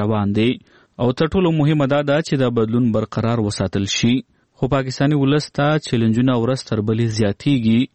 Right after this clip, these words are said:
او د وزیر اعظم نواز شریف په مشرۍ حکومت پر وخت د دغه چیلنجونو په حل کولو کې پاتې راغلی. پوښتنه دا راپورته کیږي، مسلم لیګ نون چې د اوو کلونو راهیسې په پنجاب کې حکومت لري، په لاهور کې د غیر معیاري خوراکونو له خرڅولو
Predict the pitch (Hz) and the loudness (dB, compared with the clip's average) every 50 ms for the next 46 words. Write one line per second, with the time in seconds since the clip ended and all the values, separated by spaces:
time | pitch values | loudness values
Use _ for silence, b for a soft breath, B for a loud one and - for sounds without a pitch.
0 | B B B B B B B - 117 123 139 147 156 156 156 151 156 156 156 170 | B B B B B B B 0 0 0 2 0 0 2 2 2 0 0 0 0
1 | 165 156 151 151 143 - - 165 160 - 151 135 127 120 113 - - 131 131 127 | -2 -2 -2 -2 -2 -2 -2 -4 -2 -2 -2 0 0 0 -2 -2 -2 -2 0 0
2 | 117 117 107 - - 113 117 127 123 - - - 117 110 107 110 120 127 127 - | -2 -2 -4 -2 0 2 2 2 0 -2 -4 -4 -2 0 0 0 0 0 -2 -4
3 | - - - 104 113 107 107 101 - - 110 107 104 107 107 120 123 131 131 127 | -4 -4 -2 -2 -2 -2 -2 -2 -2 -2 0 0 0 0 0 0 0 0 0 -2
4 | - 113 107 107 104 95 - 107 110 120 123 123 123 - - - 127 - - 113 | -2 -4 -4 -2 -4 -2 -2 0 0 2 2 0 -2 -4 -4 -6 -4 -4 -4 -4
5 | 104 - - 101 104 101 104 110 107 110 117 135 - b b b b b b b | -4 -4 -4 -4 -2 -2 -2 0 0 2 0 0 -2 b b b b b b b
6 | - 160 156 - - 208 208 196 202 202 196 185 - 190 175 - 175 165 - - | -4 -4 -2 0 0 0 2 2 0 0 -2 -2 -4 -4 -4 -2 -2 -2 0 0
7 | 190 190 165 156 170 190 196 180 151 - - 147 147 139 135 135 135 147 156 170 | 0 0 2 2 2 2 2 2 0 0 0 2 2 2 2 2 2 2 2 2
8 | 180 185 - - - 147 135 127 127 127 - - 139 135 143 160 170 160 - - | 2 0 -2 -2 -2 -2 0 2 2 2 2 2 2 2 4 4 2 2 0 0
9 | 135 135 139 143 135 123 113 110 135 135 - - 170 165 - 143 120 127 117 113 | 0 2 2 2 2 2 2 0 -2 -4 -2 -2 -2 -2 -2 -2 0 0 0 2
10 | 113 120 131 139 - - - 127 117 117 104 - - 110 110 113 131 139 - 127 | 2 2 0 -2 -4 -4 -4 -2 -2 -2 -2 -2 0 2 2 2 2 2 0 0
11 | 113 107 110 127 143 135 B B B B B B _ - 143 139 143 147 147 143 | 0 2 2 2 2 0 B B B B B B _ -2 0 2 2 2 2 2
12 | 151 175 190 185 - 170 156 135 135 131 131 131 127 120 131 151 170 170 156 135 | 2 0 -2 -2 -2 -2 -2 0 2 2 2 2 0 0 0 0 0 2 2 2
13 | 123 117 117 127 135 135 - 120 113 110 110 - - 127 131 131 131 127 117 113 | 2 2 0 0 -2 -4 -2 -2 -2 -2 -2 -2 -2 0 2 2 2 2 0 0
14 | 107 - - 110 104 104 - - 110 117 123 127 123 127 | -2 -2 -4 -4 -4 -4 -2 -2 0 2 2 2 2 2